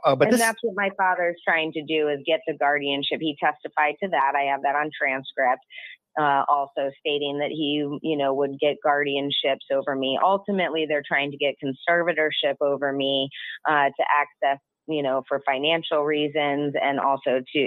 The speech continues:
Speaker 2: in retaliation for me speaking out like I am.
Speaker 1: Right. And, and, but all this, uh, began in April of two thousand twenty-one, just recent.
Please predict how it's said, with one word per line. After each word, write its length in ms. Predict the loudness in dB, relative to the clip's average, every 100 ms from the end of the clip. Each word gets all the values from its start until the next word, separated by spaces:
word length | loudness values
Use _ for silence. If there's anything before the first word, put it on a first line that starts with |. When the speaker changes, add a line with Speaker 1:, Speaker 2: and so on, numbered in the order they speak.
| 0
Speaker 2:
in 100 | 0
retaliation 840 | -2 0 0 0 -4 -6 -6 -8
for 100 | -6
me 220 | -6 -6 -8
speaking 360 | -10 -8 -6 -4
out 220 | -2 -2
like 160 | -2 -2
I 160 | -4 -4 -6 -6
am. 140 | -6 -10 -14 -12 4
Speaker 1:
Right. 220 | 4 4
And, 140 | 0 -4 -4
and, 180 | 0
but 100 | 6
all 120 | 6 6
this, 220 | 2 4
uh, 100 | 2 2 -8
began 420 | -2 4 6 6
in 140 | 2 2
April 360 | 0 4 4 2
of 120 | 0
two 100 | 2
thousand 320 | 4 4 2
twenty-one, 460 | 0 2 2 0 -4 _ _
just 160 | 0 2
recent. 340 | 2 0 -2